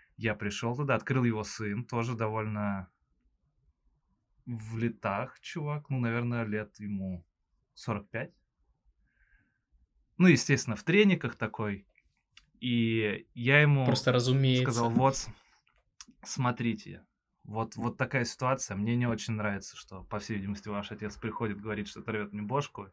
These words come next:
Speaker 1: Не очень приятно, учитывая, э, что я вас не заливаю». Он мне повторил то же самое, что говорил отец, чувак.
Speaker 2: <laughs>
Speaker 1: «Очень хорошо, можешь кому-то другому залечивать, просто перестань.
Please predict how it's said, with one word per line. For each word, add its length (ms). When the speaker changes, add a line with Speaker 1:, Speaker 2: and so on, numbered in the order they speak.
Speaker 1:
Не 160
очень 280
приятно, 520
учитывая, 800
э, 480
что 220
я 460
вас 520
не 180
заливаю». 560
Он 260
мне 180
повторил 440
то 140
же 100
самое, 300
что 160
говорил 280
отец, 320
чувак. 500
Speaker 2:
<laughs> 920
Speaker 1:
«Очень 400
хорошо, 640
можешь 420
кому-то 400
другому 400
залечивать, 680
просто 360
перестань. 760